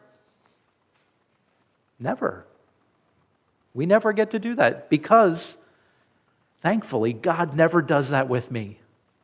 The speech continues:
Think about this past week. How many times could God have said, "You know what? I've,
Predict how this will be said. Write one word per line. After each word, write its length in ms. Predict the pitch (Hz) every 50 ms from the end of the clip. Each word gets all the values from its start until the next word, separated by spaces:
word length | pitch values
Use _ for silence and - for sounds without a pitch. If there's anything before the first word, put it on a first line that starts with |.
| _ _ _ _ _ _ _ _ _ _ _ _ _ _ _ _ _
Think 160 | 160 160 156
about 240 | 170 165 165 160 160
this 140 | 160 147 -
past 380 | - - 151 147 143 - -
week. 280 | 147 151 127 104 - -
How 100 | 117 131
many 160 | 139 139 135
times 340 | - 139 139 139 135 123 -
could 200 | - 143 120 107
God 200 | 139 123 127 123
have 120 | 117 -
said, 220 | - - 127 120 131
"You 60 | 139
know 100 | 160 214
what? 480 | 220 220 208 214 208 - - - - _ _ _ _ _ _ _ _ _ _ _ _ _ _ _ _ _ _ _ _ _ _ _ _ _ _ _ _
I've, 300 | 135 123 120 110 -